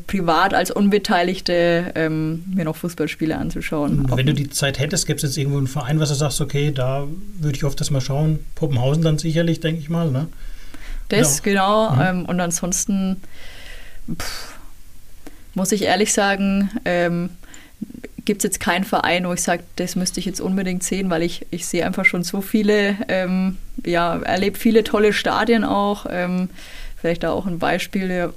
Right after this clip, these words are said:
Speaker 1: ähm, waren jetzt letzte Saison, ähm, durfte ich als vierte Offizielle im Dreisam-Stadion mit dabei sein. Ähm, ist natürlich auch,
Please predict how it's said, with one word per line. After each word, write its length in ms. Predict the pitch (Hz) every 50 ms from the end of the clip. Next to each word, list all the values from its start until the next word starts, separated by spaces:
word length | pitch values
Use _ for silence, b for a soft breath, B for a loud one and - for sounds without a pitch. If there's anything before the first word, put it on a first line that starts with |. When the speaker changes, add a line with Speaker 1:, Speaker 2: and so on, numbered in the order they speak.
| -
Speaker 1:
ähm, 300 | - 170 170 170 170 170
waren 140 | 160 165 170
jetzt 160 | 175 170 -
letzte 260 | 175 165 165 - 185
Saison, 580 | 180 196 180 - - 185 180 185 180 180 180 180 -
ähm, 400 | 170 165 165 170 170 170 170 165 -
durfte 200 | 180 170 - 190
ich 20 |
als 120 | 175 170
vierte 180 | - 190 175 160
Offizielle 640 | 160 - 185 165 - - 175 180 180 180 180 175 180 B B B B B B B B B
im 160 | 180 180 170
Dreisam-Stadion 1200 | 170 156 151 165 196 - 208 185 190 - - 180 175 180 180 180 180 180 180 180 180 185 - -
mit 200 | 185 180 - -
dabei 320 | 185 180 - 160 170 180
sein. 480 | - - 185 180 180 180 180 180 175 -
Ähm, 320 | - 175 170 170 170 170 B B B B B B -
ist 120 | - -
natürlich 400 | 208 190 - - 202 202 196 -
auch, 360 | - 135 185 190 185 - -